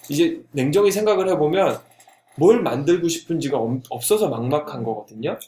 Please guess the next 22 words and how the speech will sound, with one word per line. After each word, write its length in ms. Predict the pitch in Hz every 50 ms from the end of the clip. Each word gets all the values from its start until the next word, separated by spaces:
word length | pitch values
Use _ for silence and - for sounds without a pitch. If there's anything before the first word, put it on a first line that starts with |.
| _ _ _ _ _ 104 _ _ _ _ -
그러면 580 | - 185 208 208 202 202 208 190 135 120 - - _ _ _ -
내가 680 | 143 160 165 180 185 185 196 185 139 113 - - - -
어떤 520 | - 160 165 165 - - 220 214 202 180 131
영상을 400 | 131 139 160 165 190 196 190 156
만들고 440 | 127 117 127 139 165 175 170 175
싶은지, 560 | 165 - - - - 180 147 131 143 147 143 127
아까 320 | 113 - - 139 135 131
그 120 | - 123 113
포트폴리오 420 | - - - - - 208 196 185 147
얘기할 300 | 120 120 131 - - -
때 80 | 131
나왔던 400 | 113 113 117 117 117 - 131 113
얘기가 580 | 113 113 110 113 110 117 113 120 117 - - - _ _ _ _ _ _ _ _ -
어떤 360 | - 151 151 - 220 196 165
얘기를 340 | 127 127 135 147 175 180 170
하고 100 | 170 185
싶은지, 420 | 190 - - - - 151 143 135 135 120
어떤 220 | 110 123 143 -
관점이 440 | - - 131 127 - 196 196 190 165
있는지를 360 | 135 131 139 135 135 143 139 120
먼저 240 | - - 120 123 131
세우고 640 | - - 262 269 254 220 - 262 285 285 285 285